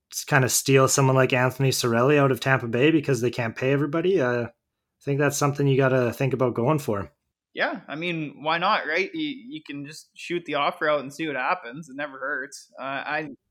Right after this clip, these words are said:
Speaker 2: I have heard rumors, though, that some, it's, like, kind of like a faux pas amongst G Ms. Like, "Oh, if you try to offer sheet our team,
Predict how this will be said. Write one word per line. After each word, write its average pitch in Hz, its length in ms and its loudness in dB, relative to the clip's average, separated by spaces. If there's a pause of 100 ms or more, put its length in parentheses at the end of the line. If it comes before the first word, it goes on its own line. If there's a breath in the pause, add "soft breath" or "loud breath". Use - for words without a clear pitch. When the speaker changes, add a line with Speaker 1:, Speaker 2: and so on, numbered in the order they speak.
(240)
Speaker 2:
I 165 80 4
have 208 220 4
heard 226 260 4
rumors, 196 440 2
though, 160 240 4
that 147 280 0
some, 175 320 2 (100)
it's, 165 200 0
like, 170 160 6
kind 165 220 2
of 156 80 2
like 156 200 2
a 147 100 0
faux 151 380 0
pas 151 380 4
amongst 147 380 -4
G 143 120 -4
Ms. 143 380 -4
Like, 131 280 -4 (260 soft breath)
"Oh, 151 300 4
if 143 300 -4
you 180 280 2
try 160 260 6
to 156 180 2
offer 151 320 2
sheet 165 280 -2
our 151 200 2
team, 170 600 -4